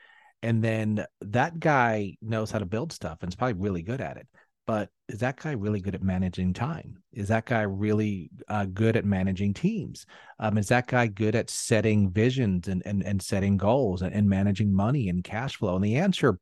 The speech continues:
pri-, quite frankly, is probably no to at least a few of those. And, and, and I think that's why, you know, that's why it's so important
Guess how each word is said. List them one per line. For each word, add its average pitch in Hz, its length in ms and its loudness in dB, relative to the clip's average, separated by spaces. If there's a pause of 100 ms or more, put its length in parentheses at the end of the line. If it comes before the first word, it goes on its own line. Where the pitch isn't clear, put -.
(200)
pri-, 143 460 -2 (640)
quite 151 340 2
frankly, 131 480 4
is 98 120 -2
probably 120 460 2
no 98 440 0
to 101 180 -4
at 92 80 -4
least 139 260 2
a 101 60 0
few 170 240 4
of 92 120 0
those. 69 360 -6
And, 104 140 0
and, 107 220 2
and 117 160 0
I 123 40 2
think 190 260 -2
that's - 320 -8
why, 110 480 -2
you 135 140 -4
know, 117 100 2
that's 110 280 -2
why 156 180 -2
it's 139 220 -2
so 120 420 0
important 117 840 0